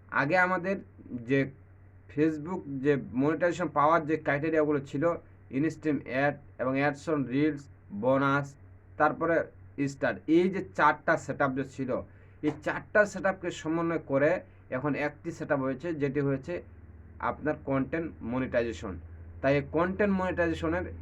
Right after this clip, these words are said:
কিছু বৈশিষ্ট্য রয়েছে। কনটেন্ট মনি-, ম-, মনিটাইজেশন যদি আপনার পেজ থেকে চালু, পেজে চালু হয়ে থাকে, তাহলে আপনি সেই পেজের মধ্যে যদি ছবি আপলোড করেন, যদি টেক্সট আপলোড করেন, আপনি সেখান থেকেও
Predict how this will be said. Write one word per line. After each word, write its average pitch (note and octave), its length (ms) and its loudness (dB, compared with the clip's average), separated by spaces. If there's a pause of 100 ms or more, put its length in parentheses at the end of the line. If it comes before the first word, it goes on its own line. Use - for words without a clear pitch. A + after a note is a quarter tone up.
(260)
কিছু C#3+ 240 -2
বৈশিষ্ট্য D3 480 2
রয়েছে। A2+ 420 -2 (640)
কনটেন্ট F#3 460 2
মনি-, D#3+ 340 -2
ম-, D#3+ 220 2
মনিটাইজেশন E3+ 560 0
যদি D3+ 160 2
আপনার D3+ 500 0 (100)
পেজ D#3+ 240 0
থেকে D#3 140 0
চালু, C#3 260 0 (400)
পেজে C#3+ 220 2
চালু C#3+ 240 0
হয়ে C3 120 4
থাকে, B2 280 -4 (400)
তাহলে C3+ 180 2
আপনি E3 600 0 (420)
সেই E3 240 -2
পেজের D#3+ 380 2
মধ্যে E3 220 0
যদি D#3 220 0 (120)
ছবি D#3 320 2
আপলোড D3 360 2
করেন, C#3+ 260 4 (380)
যদি C#3 240 -2
টেক্সট F3 380 0
আপলোড C#3+ 340 -2
করেন, D#3 280 2 (140)
আপনি C3 260 -4
সেখান C#3+ 400 -4
থেকেও C#3+ 380 -4